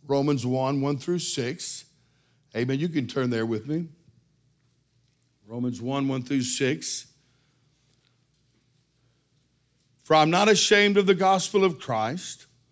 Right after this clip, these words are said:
for it is the power of God unto salvation to everyone that believeth, to the Jew first and also the Greek, for therein is the righteousness of God." Revealed from faith to faith.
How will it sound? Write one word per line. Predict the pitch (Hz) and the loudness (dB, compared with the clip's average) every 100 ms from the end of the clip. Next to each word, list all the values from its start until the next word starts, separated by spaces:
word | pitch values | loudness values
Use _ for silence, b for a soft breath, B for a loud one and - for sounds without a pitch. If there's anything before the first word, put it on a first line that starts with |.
| _ _ _ _ _ _ | _ _ _ _ _ _
for | - 170 | 2 4
it | 165 | 6
is | 143 | 4
the | 151 | 2
power | 175 185 185 190 | 4 6 6 4
of | 170 | 2
God | 170 170 | 4 4
unto | 170 165 | 2 0
salvation | - 160 156 160 151 - 156 | 2 2 4 4 4 2 4
to | 151 | 4
everyone | 147 156 156 | 4 4 4
that | 156 151 | 2 2
believeth, | 175 185 160 101 - - _ _ _ _ _ _ _ _ - | 4 4 2 -4 -14 -20 _ _ _ _ _ _ _ _ -2
to | 165 | 4
the | 165 | 4
Jew | 127 208 214 | 4 2 2
first | - 185 180 175 180 | 4 4 6 4 2
and | |
also | 175 175 165 185 | 2 2 2 2
the | 170 160 | 2 2
Greek, | 123 147 151 175 175 - - | 2 4 4 2 -2 -18 -6
for | 156 | 0
therein | 151 175 180 185 | 2 2 4 4
is | 180 156 | 2 0
the | 143 | 0
righteousness | 151 160 180 175 - 143 - 135 123 | 0 2 2 0 -4 -8 -6 -6 -6
of | 117 95 | -8 -8
God." | 98 85 85 123 _ _ _ _ - | -10 -10 -12 -16 _ _ _ _ 0
Revealed | 139 131 170 151 131 127 | 2 6 6 6 4 2
from | 131 | 0
faith | 123 131 123 120 | 2 2 2 0
to | 139 | -8
faith. | - 131 110 90 _ | -6 -4 -4 -6 _